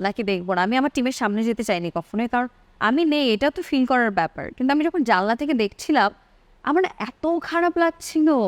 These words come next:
সবার, মানে সবাই এত ক্যারেক্টারের মধ্যে ছিল, আলিফ এত ক্যারেক্টারের মধ্যে ছিল, আম-, আমার আসলে মুখ থেকে তানভীর বের হয় না।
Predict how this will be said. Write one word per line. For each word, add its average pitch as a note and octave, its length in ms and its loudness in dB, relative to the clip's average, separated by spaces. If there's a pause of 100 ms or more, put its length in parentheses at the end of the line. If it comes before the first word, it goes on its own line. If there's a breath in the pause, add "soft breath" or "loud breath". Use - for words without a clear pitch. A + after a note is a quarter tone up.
(680)
সবার, D4 400 2 (460)
মানে B3 120 0
সবাই D4 520 0
এত A3 300 -8
ক্যারেক্টারের C#4 560 0
মধ্যে C#4+ 200 -2
ছিল, C4+ 240 -4
আলিফ C4 460 -2
এত D4+ 140 -2
ক্যারেক্টারের B3+ 540 0
মধ্যে B3+ 240 -4
ছিল, A#3+ 280 -4
আম-, A3 200 4
আমার A#3 160 0
আসলে C4 180 -6
মুখ A#3 140 -4
থেকে A#3+ 180 0
তানভীর F#3+ 340 0
বের F3+ 160 0
হয় E3+ 140 -2
না। - 140 -8